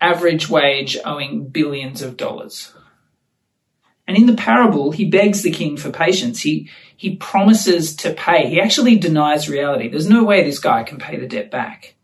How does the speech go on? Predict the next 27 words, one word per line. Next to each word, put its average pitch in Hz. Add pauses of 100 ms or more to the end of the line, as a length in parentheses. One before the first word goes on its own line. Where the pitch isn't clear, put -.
(1900)
Sometimes 208
in 190
relationships, 160
we 147
do 147
really 143
wrong 135
things. 117
We 143
wrong 147
others, 127
and 151
we 156
try 190
and 175
undo 156
it, 113
and 143
we 147
try 175
and -
fix -
it. - (420)
We 156
try 170
and 165
make 160